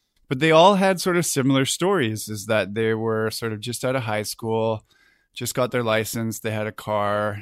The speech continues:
they were working a job, but they were supplementing their income, driving for Uber, driving for Lyft. So you think of the millennials here in Vancouver and how unaffordable it is if you were to, say, open up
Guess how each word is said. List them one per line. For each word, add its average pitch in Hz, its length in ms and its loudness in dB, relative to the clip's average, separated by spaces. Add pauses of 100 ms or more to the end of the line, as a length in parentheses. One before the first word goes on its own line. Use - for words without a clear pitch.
(160)
they 117 120 -4
were 117 140 0
working 131 400 0
a 151 60 2
job, 104 480 0
but 104 140 -4
they 113 100 0
were 110 180 0
supplementing 123 680 -2
their 110 120 -4
income, 104 580 -6
driving 107 380 -4
for - 220 -8
Uber, 110 400 -2
driving 101 400 -6
for 123 140 -14
Lyft. 127 480 -6 (520)
So - 160 -8
you 131 120 2
think 165 260 0
of 160 180 2
the 143 80 0
millennials 127 600 2
here 117 120 -2
in 110 160 -4
Vancouver 117 600 -4
and 117 120 0
how 110 220 -4
unaffordable 110 800 -4
it 101 80 -6
is 98 420 -6 (460)
if - 180 -10
you 120 140 -4
were 120 180 0
to, 117 80 -2
say, 110 400 -2
open 113 360 -4
up 104 260 -2